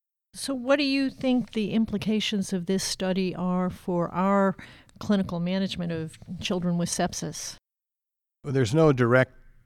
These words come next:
Speaker 2: uh, we can't confer any direct cause, uh, causal or,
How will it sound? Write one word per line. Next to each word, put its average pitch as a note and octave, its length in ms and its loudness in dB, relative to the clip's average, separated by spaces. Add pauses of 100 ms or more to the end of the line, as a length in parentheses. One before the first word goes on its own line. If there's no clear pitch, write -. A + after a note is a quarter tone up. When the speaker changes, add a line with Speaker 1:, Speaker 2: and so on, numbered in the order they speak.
(180)
Speaker 2:
uh, G#2 480 -6
we B2 160 2
can't A#2+ 400 0
confer A2+ 400 2
any G#2+ 200 0
direct G#2 380 -2
cause, G#2 760 0
uh, G2+ 540 -4
causal G#2+ 600 2
or, G2+ 240 -2